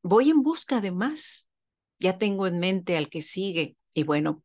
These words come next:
yo espero que sean muchos los que nutran este espacio de letras creativas. Recuerden mi nombre, Ariadne Gallardo Figueroa, y les invito a seguirme a través de este canal de YouTube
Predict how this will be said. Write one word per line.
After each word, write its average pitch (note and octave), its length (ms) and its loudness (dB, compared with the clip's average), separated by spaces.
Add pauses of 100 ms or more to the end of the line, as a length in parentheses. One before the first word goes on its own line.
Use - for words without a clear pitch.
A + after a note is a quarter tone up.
(140)
yo D#3 200 2
espero D#3 400 0
que C#3+ 120 -4
sean D3+ 260 -4
muchos E3+ 520 0
los D3+ 200 -4
que D#3 120 -4
nutran E3 500 -2 (520)
este G#3 720 0
espacio D3 840 -2 (180)
de D#3 200 0
letras D3 580 -2
creativas. - 840 -6 (920)
Recuerden A#3+ 600 4
mi A#3 100 4
nombre, G#3 560 2
Ariadne G3 640 -2
Gallardo D#3+ 600 -2
Figueroa, D#3+ 600 0 (400)
y D4 400 0
les A3+ 240 2
invito G3 640 -2
a F3 120 -2
seguirme D#3 640 -2
a C#3 100 -4
través C#3+ 420 -4
de D3 80 -2
este D3 220 -4
canal C#3+ 360 -2
de C3 140 -2
YouTube G3+ 420 2